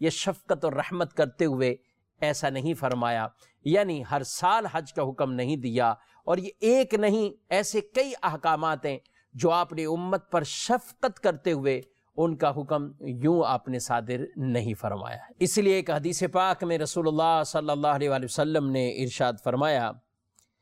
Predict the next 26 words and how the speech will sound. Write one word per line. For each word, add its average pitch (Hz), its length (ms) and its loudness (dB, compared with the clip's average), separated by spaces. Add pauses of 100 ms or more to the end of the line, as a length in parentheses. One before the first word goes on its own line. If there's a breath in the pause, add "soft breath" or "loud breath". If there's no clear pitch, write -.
(460)
"لولا 165 680 2 (420)
ان 185 160 0 (140)
اشک 175 500 0 (380)
علی 165 580 0
امتی"، 147 640 -2 (760)
اگر 180 340 2 (520)
میں 151 380 4
اپنی 151 480 -2 (180)
امت 226 460 0
پر 147 180 -2 (180)
یہ 139 160 0
مشقت 135 840 -2 (140)
اور 143 100 0
دشواری 202 600 0
کا 190 160 0
اگر 165 180 0
خیال 147 500 0
میں 123 200 -2
نہ 151 80 2
کرتا 117 540 0 (140)
تو 131 100 0
کیا 190 240 2
کرتا؟ 143 420 0
"لفرضت 127 760 -2
علیہم 117 600 -2
السواک"، 143 680 -2